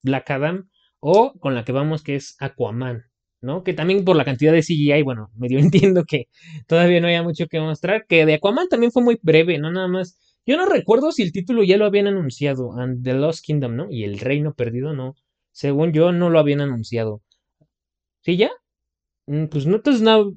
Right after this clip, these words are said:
no vimos nada más que el traje, ya lo hemos visto, el de Jason Momoa, este nuevo oscuro.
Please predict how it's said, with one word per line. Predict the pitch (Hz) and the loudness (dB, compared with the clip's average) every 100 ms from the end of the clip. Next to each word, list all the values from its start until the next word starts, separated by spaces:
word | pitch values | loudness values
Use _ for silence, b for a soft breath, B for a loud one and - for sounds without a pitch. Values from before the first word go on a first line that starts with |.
| - | -2
no | 185 | 2
vimos | 208 196 160 | 4 2 2
nada | 165 180 | 2 2
más | 156 151 - | 2 -2 -2
que | 127 | -2
el | 123 | -2
traje, | - - 240 | 0 0 2
ya | 170 | 4
lo | 156 | 4
hemos | 135 123 | 2 0
visto, | 190 220 170 | 0 2 2
el | 131 | 4
de | 127 | 2
Jason | 139 156 | 0 0
Momoa, | 127 123 135 127 120 | -2 -2 -2 -4 -6
este | - 127 | -6 -4
nuevo | 120 117 113 117 | -4 -4 -8 -12
oscuro. | 110 - 160 185 | -14 -6 -4 -4